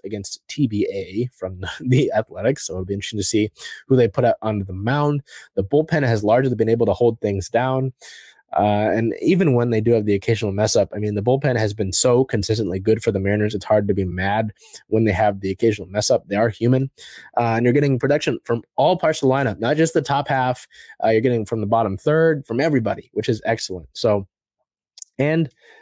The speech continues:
I continue to be able to bring out my broom for this. Again, I don't wanna get broom bits on my computer. Ugh.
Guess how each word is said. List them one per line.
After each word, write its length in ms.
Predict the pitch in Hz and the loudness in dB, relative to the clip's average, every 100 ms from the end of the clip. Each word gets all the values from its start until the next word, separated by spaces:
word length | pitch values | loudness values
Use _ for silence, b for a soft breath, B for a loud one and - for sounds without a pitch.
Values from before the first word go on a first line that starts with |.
| _ | _
I 40 | 131 | -2
continue 340 | 135 147 147 | -2 2 4
to 100 | 135 | 4
be 100 | 127 | 4
able 200 | 123 120 | 2 0
to 180 | - 117 | 0 0
bring 200 | 110 120 | 2 0
out 160 | 117 78 | -2 -4
my 120 | 101 | -4
broom 240 | 107 104 | -4 -4
for 100 | - | -8
this. 300 | 73 - - _ _ _ | -10 -10 -10 _ _ _
Again, 260 | 107 98 92 | -2 0 -2
I 80 | 101 | -6
don't 100 | 101 | -6
wanna 160 | 95 | -6
get 220 | 95 95 - _ - | -4 -6 -8 _ -4
broom 280 | 101 110 95 | 0 0 0
bits 320 | 95 - - | -4 -6 -10
on 180 | 98 98 | -8 -6
my 180 | 98 92 | -6 -6
computer. 400 | 104 95 98 95 _ - | -6 -2 -2 -2 _ -2
Ugh. 160 | 123 | 0